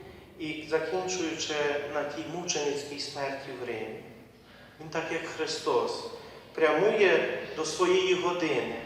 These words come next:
до доповнення свого часу, який приходить під час страждання. Павел, Павло закінчує той свій біг,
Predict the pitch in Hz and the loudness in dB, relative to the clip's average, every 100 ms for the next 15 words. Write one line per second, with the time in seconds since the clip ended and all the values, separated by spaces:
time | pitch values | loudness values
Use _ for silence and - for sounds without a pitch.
0 | - - - 147 156 - 190 190 180 165 | -12 -16 -2 2 4 6 8 8 6 4
1 | 151 - 160 147 135 - 165 185 185 - | 2 2 2 2 2 2 6 8 6 2
2 | 220 - - - - - - - 160 160 | -2 -4 -8 -10 -14 -16 -8 2 2 4
3 | 190 180 175 156 190 208 - 190 - - | 0 2 4 4 6 4 6 4 2 -6
4 | - - 165 - - - 151 - 123 113 | -2 0 2 0 -2 2 2 2 0 -2
5 | 113 - - - - - - - - - | -4 -8 -10 -14 -18 -20 -20 -20 -20 -20
6 | - - - - - - - - 156 165 | -20 -20 -20 -20 -20 -20 -20 -4 -2 0
7 | 170 170 165 - - - - - - 139 | -2 -2 -2 -4 -10 -14 -16 -18 -10 -6
8 | 131 143 160 160 156 160 151 - 147 151 | -4 4 6 6 4 -4 -6 -4 -4 -2
9 | 185 185 - - 120 120 120 - - 135 | 0 0 -2 -4 -2 -2 -4 -8 -10 -8
10 | 123 - 120 120 120 165 | -6 -6 -8 -10 -10 -8